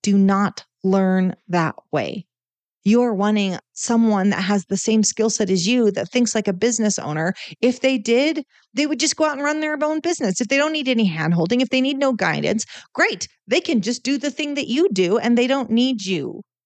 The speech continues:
You see, he was abdicating. He was not managing something that he was in charge of. He was saying he was delegating. He was arguing that he was delegating and protecting his time,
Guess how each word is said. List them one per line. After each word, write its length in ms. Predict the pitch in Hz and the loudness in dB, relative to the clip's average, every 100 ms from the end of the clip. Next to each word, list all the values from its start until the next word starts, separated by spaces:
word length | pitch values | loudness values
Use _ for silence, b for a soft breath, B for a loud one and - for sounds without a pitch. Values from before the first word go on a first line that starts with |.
| _ _ _ _ _ - | _ _ _ _ _ -4
You 80 | |
see, 180 | 190 - | -2 0
he 160 | 202 254 | 0 2
was 160 | 262 208 | 2 0
abdicating. 680 | 196 202 180 - 156 - 185 _ _ _ _ | -2 0 -2 -2 -6 -6 -12 _ _ _ _
He 140 | - 240 | 0 2
was 180 | 247 214 | 4 2
not 260 | 220 226 | 0 0
managing 520 | 202 202 214 208 202 | 0 2 2 2 0
something 500 | 185 190 185 156 143 160 B B | -2 0 -2 -2 -4 -4 B B
that 120 | 156 | -4
he 280 | - 262 262 | 0 0 2
was 260 | 262 269 | 2 2
in 140 | 277 269 | 0 0
charge 340 | 247 277 262 | 0 -2 0
of. 220 | 196 - - _ B B | -2 -2 -10 _ B B
He 160 | B 247 | B 0
was 180 | 277 254 | 2 0
saying 380 | - 269 330 359 | 2 0 0 0
he 160 | 202 | 2
was 140 | 175 151 | 2 0
delegating. 600 | 147 139 143 156 160 220 | 0 0 0 -2 2 2
He 140 | 277 | 4
was 120 | 311 | 2
arguing 640 | 285 165 190 - 339 226 202 | 0 -2 -2 -2 0 2 2
that 120 | 185 | 4
he 80 | 202 | 2
was 80 | |
delegating 540 | 185 156 156 170 165 156 | 2 0 0 0 -2 -2
and 100 | 180 | -2
protecting 440 | 185 - 175 175 | -4 -2 -2 -2
his 140 | 151 170 | -2 -2
time, 380 | 170 139 143 | 0 0 0